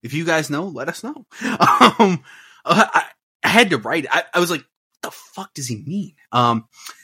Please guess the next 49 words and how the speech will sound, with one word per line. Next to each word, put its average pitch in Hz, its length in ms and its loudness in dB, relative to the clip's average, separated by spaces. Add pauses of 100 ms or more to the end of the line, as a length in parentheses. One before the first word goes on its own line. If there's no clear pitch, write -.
(120)
but 135 100 -6
she 123 60 -4
hit 139 140 6
a 123 40 0
sliding 139 380 2
German 127 260 2
suplex 135 360 -2
into 120 120 -4
the 117 80 -8
ropes. 123 600 -2 (320)
Yeah. - 200 -14 (640)
And, 127 220 0
uh, 123 400 4
the 127 140 -2
hit 143 160 -2
the 135 80 -6
spear, 151 440 2
the 135 100 -8
violent 127 320 0
stomp 139 340 -2
down 139 280 0
to 131 100 -8
the 123 100 -6
head 131 320 -4
to 127 60 -16
get 143 120 -10
the 120 60 -8
victory. 165 440 -8 (520)
Uh, 135 320 2
an-, 143 200 0 (140)
another 170 300 2
Trish 185 280 0
Adora, 165 340 0
unfortunate, 170 440 -6
she 139 140 -10
gets 156 180 -8
kinda 156 200 -4
squashed 143 500 -6
here, 165 260 -4
but 127 280 4 (800)
again, 131 400 4 (840)
how 185 160 4
many 190 140 4
times 180 260 2
do 156 60 -2
we 151 60 0
see 165 140 -2
Sky 151 280 2
Blue 143 340 -2